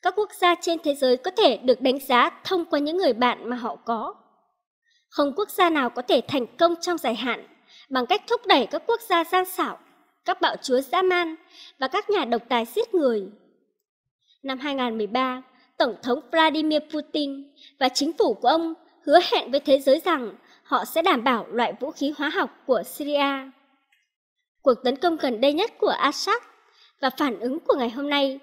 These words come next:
là kết quả trực tiếp của việc Nga không giữ lời hứa đó. Nga phải quyết định liệu họ sẽ tiếp tục con đường đen tối này hay họ sẽ gia nhập các quốc gia văn minh để làm một lực lượng duy trì ổn định và hòa bình.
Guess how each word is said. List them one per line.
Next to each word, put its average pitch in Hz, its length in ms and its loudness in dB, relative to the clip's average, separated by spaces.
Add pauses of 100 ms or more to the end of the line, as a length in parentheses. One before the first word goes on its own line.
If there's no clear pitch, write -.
(260)
là 262 120 0
kết 415 220 -2
quả 254 160 2
trực - 360 -2
tiếp 480 140 4 (100)
của 269 80 0
việc 247 220 0
Nga 302 180 0
không 311 220 -8
giữ 277 160 -8
lời 320 260 0
hứa 254 120 0
đó. 254 380 -6 (1120)
Nga 277 260 0
phải 269 140 -8
quyết - 260 -6
định 339 200 2 (440)
liệu 269 260 8
họ 269 240 -6
sẽ 262 160 -8
tiếp 453 260 0
tục 339 200 0
con 311 160 -4
đường 240 220 2
đen 294 200 -2
tối 240 140 2
này 269 340 -2 (400)
hay 269 180 -4
họ 247 200 -6
sẽ 254 180 -10
gia 320 140 -2
nhập 302 240 0
các 330 160 -4
quốc 415 160 -4
gia 320 180 -4
văn 302 240 -6
minh 285 280 -6 (340)
để 269 220 6
làm 240 240 0
một 233 160 -4
lực 226 140 2
lượng - 200 -2
duy 349 280 0
trì 269 180 -2
ổn 220 300 0
định 233 220 2
và 226 60 -4
hòa 233 180 -4
bình. 214 380 -2